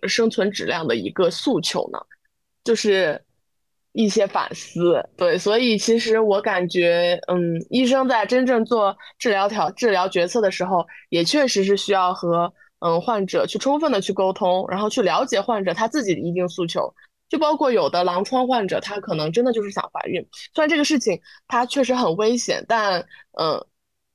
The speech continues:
嗯，新闻协和其实经-，经常，尤其是免疫科，也经常会给一些狼疮患者去做一些孕前的、妊娠前的一些，呃，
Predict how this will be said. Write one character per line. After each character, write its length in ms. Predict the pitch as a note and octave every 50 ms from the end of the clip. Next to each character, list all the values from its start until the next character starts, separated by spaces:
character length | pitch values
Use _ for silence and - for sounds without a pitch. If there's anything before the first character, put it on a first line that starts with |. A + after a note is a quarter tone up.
| _ -
嗯， 220 | - E3+ D#3+ A#2+
新 180 | E3+ - - A3
闻 160 | A3 G#3+ G#3
协 160 | G#3+ - F#3+
和 200 | G3+ G3 G3+ F#3
其 160 | F3+ - G3
实 120 | F#3+ - G3+
经-， 180 | G3 G#3+ G#3 G3+ - _ -
经 140 | - A#3
常， 320 | A3+ A3+ A3 E3 E3 E3 E3 - _
尤 140 | - F3 G3
其 80 | G3+ -
是 80 | A3
免 180 | G3+ F#3 C3+ C#3+
疫 60 | D#3
科， 160 | D#3+ - F#3
也 60 | D#3
经 160 | C#3 - G3 G#3
常 140 | G#3 F#3
会 120 | G3 G#3 F#3
给 160 | F#3 D3 C#3+
一 60 | E3
些 140 | E3 E3+ E3+
狼 140 | E3+ D#3+ E3
疮 160 | F3 F3+ F3+
患 160 | G3+ F#3+ F3+
者 160 | F3+ - - -
去 160 | - - - -
做 220 | - G3 F#3 F3
一 60 | E3
些 220 | E3+ E3+ F3+ E3 E3+
孕 240 | F#3+ G#3+ G3+ F#3 E3+
前 260 | - F3 F3+ D#3 E3
的、 80 | E3+
妊 160 | F3+ G3+ F#3+ F3+
娠 160 | G3+ G3 G3
前 180 | - - E3
的 100 | E3+ F3
一 80 | F3+ F3
些， 180 | E3 - E3+ F3 G3 - - - - - _ -
呃， 340 | - G2+ G#2+ E2+ C#2 G#1+